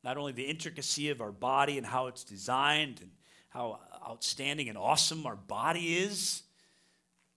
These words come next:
as God has structured it, but also to see, man, you are created in the image of God. You are made in his image. And as we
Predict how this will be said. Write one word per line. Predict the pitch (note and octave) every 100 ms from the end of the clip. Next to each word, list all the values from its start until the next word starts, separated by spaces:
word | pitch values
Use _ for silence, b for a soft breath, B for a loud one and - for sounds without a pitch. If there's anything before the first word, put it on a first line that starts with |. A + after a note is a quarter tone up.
| _ A2+
as | G#2+
God | C3+ E3
has | D#3+ D#3+
structured | - E3+ - A3 G#3
it, | G#3 G#3
but | C#3+
also | D3+ E3+ E3+
to | E3 -
see, | - D#3+
man, | D#3+ D#3+
you | E3
are | D#3
created | - - D#3 E3 D3+
in |
the | C3+ C3+
image | D#3+ F3+ E3
of | F3
God. | C3+ D#3 B2+
You | C#3
are | C#3
made | C3 C#3+ F3+ G#3 A3+
in | G#3+
his | E3 D#3+ D#3+
image. | F3+ E3+ C3+ A2
And | D3
as | D3+
we | D#3+ D#3+